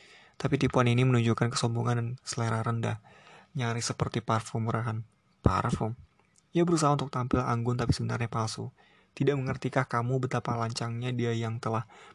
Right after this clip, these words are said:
membandingkan tindakan pengawasannya yang curang terhadap kita dengan kemahakuasaan Tuhan?" Dia mengacungkan kartu itu,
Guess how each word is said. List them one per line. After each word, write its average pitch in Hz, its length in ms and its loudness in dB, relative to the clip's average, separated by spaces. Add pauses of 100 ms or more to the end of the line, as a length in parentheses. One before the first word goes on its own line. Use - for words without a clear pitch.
membandingkan 117 560 0
tindakan 117 480 -4
pengawasannya 113 720 -4 (460)
yang 123 160 0
curang 123 480 -2
terhadap 117 320 -4
kita - 240 -8
dengan 117 260 -4
kemahakuasaan 113 800 -6
Tuhan?" 135 320 -8 (1200)
Dia 180 140 6
mengacungkan 156 420 4
kartu 131 240 -2
itu, 120 240 -6